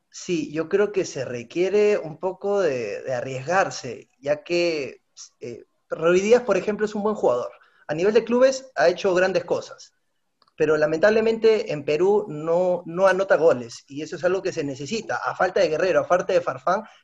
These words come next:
necesitas un jugador que te aporte en goles, y, y en estas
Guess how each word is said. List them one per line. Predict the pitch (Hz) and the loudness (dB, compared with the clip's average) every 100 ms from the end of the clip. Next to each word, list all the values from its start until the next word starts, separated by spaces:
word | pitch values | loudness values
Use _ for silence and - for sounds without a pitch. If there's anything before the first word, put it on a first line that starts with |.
| _ | _
necesitas | 151 135 156 190 214 | -8 -6 -4 -2 -2
un | 208 | -2
jugador | 202 214 | 0 0
que | 208 | 0
te | 147 | 0
aporte | - 214 208 | 0 -2 0
en | 190 | 2
goles, | 226 139 - - - _ | 2 2 -8 -18 -20 _
y, | 165 151 147 147 | -10 -6 -6 -8
y | - 151 | -8 -6
en | 175 | -4
estas | 185 220 220 | 0 2 2